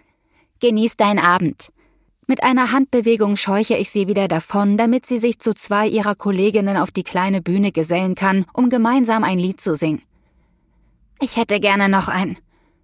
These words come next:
murmle ich dem Barkeeper zu und deute auf mein leeres Glas. Dieser mustert mich kritisch. „Lassen Sie mich raten“, sagt er schließlich. „Sie sind in den Bräutigam verliebt?“ Empört schüttle ich den Kopf.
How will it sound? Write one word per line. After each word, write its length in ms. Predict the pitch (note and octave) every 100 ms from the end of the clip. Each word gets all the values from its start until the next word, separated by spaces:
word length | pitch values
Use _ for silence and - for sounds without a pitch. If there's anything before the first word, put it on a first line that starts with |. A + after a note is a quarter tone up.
| _
murmle 360 | - A3 G3+ F#3+
ich 100 | F#3+
dem 180 | F#3+ F3+
Barkeeper 540 | F3+ G3+ - F#3 D#3+
zu 220 | - -
und 180 | F#3+ F3
deute 320 | E3+ F3+ F#3
auf 120 | - F3
mein 140 | E3+
leeres 360 | D#3+ F#3 F3+ -
Glas. 480 | F3+ G3 - - - _ _ _ _ _
Dieser 340 | D#3+ E3+ D#3+ D#3
mustert 440 | E3 F#3+ - E3+
mich 200 | D#3+ D3+
kritisch. 500 | - D3+ D#3 C3+ - - _ _ _ _ _ _ _ _ -
„Lassen 340 | A3+ A3+ G#3
Sie 80 | F#3+
mich 220 | F3+ F3
raten“, 420 | E3+ D3 D3+ C#3 _ _ _ _ _ _ -
sagt 300 | G#3+ G#3 -
er 100 | G#3+
schließlich. 600 | - A3 - D#3+ - - _ _ _ _ _ _ _ _ _ -
„Sie 180 | D#3+
sind 240 | D3 D3+ D#3
in 100 | E3
den 140 | D#3+
Bräutigam 480 | D#3+ E3 F3 E3+ E3+
verliebt?“ 460 | F#3 F#3 C4 - - _ _ _ _ _ _ _ _ _ _ _
Empört 520 | - E3 - F#3+ G3 -
schüttle 320 | F#3+ - A3+
ich 140 | E3+
den 160 | - E3
Kopf. 420 | - F#3 - -